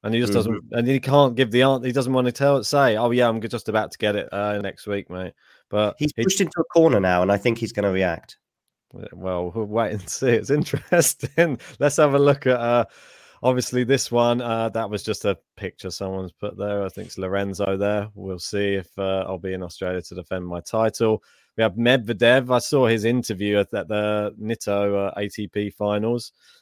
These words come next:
Speaker 1: And, uh, he was saying, "I will be at the Australian Open. As I said, I decided for my career not to talk about my medical issues. Uh, it's not only about vaccine, it's about anything, is actually about my body. But the thing about Australia is clear.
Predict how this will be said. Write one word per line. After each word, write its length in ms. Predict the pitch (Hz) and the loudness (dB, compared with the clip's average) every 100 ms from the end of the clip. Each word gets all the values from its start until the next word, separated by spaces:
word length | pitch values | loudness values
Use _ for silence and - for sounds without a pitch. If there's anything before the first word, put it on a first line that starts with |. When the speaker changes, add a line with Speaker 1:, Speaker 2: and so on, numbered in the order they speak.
| _ - | _ -10
Speaker 1:
And, 200 | 98 101 | -6 -2
uh, 60 | 101 | -2
he 140 | 107 | -2
was 120 | 101 | -4
saying, 220 | 110 104 | -2 -2
"I 140 | 101 110 | -2 -2
will 280 | 110 127 147 | 2 2 2
be 140 | 113 | -2
at 80 | 95 | -2
the 80 | 101 | -4
Australian 640 | 92 - 101 101 101 101 | -4 -4 -2 0 -2 -2
Open. 440 | 101 104 123 131 - _ _ - | -2 -2 -2 -2 -4 _ _ -8
As 200 | 104 113 | -4 0
I 260 | 113 117 117 - | 2 0 -4 -10
said, 500 | - 131 110 104 - | -2 2 2 0 -4
I 100 | 107 | -6
decided 560 | 104 - - 120 113 98 | -6 -4 -2 0 -2 -6
for 80 | 113 | -6
my 180 | 110 | -6
career 320 | 104 110 110 104 | -6 -4 -2 -2
not 220 | 110 - | -4 -6
to 100 | - | -8
talk 200 | 113 110 | -6 -6
about 200 | 107 95 | -6 -6
my 80 | 98 | -6
medical 500 | 98 104 101 - 95 | -6 -6 -6 -6 -8
issues. 540 | 95 - 95 107 95 - _ _ 98 | -8 -6 -6 -6 -8 -18 _ _ -6
Uh, 180 | 101 101 | -4 -4
it's 200 | 104 107 | -6 -2
not 280 | 120 123 - | -2 -2 -4
only 380 | 117 120 113 104 | -2 0 0 -2
about 320 | 98 110 - | -2 -4 -2
vaccine, 500 | 113 - - 98 98 | -4 -6 -10 -8 -6
it's 80 | 101 | -6
about 240 | 101 104 | -4 -6
anything, 680 | 104 110 120 107 101 92 92 - | -4 -2 -2 -4 -6 -6 -8 -8
is 260 | 104 101 92 - | -6 -6 -8 -10
actually 400 | 110 - - 104 | -10 -8 -6 -4
about 260 | 95 104 101 | -2 -4 -4
my 140 | 98 | -8
body. 520 | 87 107 104 107 104 _ _ _ - | -2 0 2 2 0 _ _ _ 0
But 280 | 117 113 107 | 0 0 -6
the 120 | 104 | -8
thing 280 | - 131 127 | 0 0 2
about 260 | 110 107 | 0 -2
Australia 520 | 104 - 113 113 107 | -2 -2 0 2 0
is 140 | 107 101 | 0 -4
clear. 500 | - 135 151 90 | -2 0 2 0